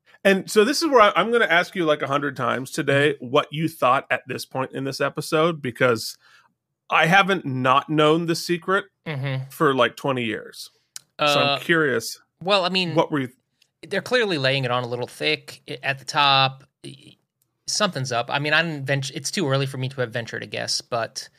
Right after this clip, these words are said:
Speaker 2: you know, the initial thing is, I can tell you my first, I'll try to, I'll try to remember where I clocked it. My first thought was,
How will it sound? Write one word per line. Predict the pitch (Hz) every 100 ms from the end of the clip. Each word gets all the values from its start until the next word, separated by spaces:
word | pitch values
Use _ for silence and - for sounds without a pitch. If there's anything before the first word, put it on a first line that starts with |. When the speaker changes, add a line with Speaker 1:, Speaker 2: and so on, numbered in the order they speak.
| _ _
Speaker 2:
you | 147
know, | 139
the | 127 127
initial | 123 135 135 127
thing | - 131 123 120
is, | 117 117 117 117 - - - 123
I | 139
can | 143
tell | 135
you | 147
my | 127
first, | 117 - 151 156 - 135 135
I'll | 135
try | 156
to, | 143 135
I'll | 135
try | 180
to | 160
remember | 135 120
where | 113 120
I | 117
clocked | - 104 -
it. | - 123
My | 117
first | - - 160 -
thought | - - 196 226 -
was, | 135 123 120 120 120 -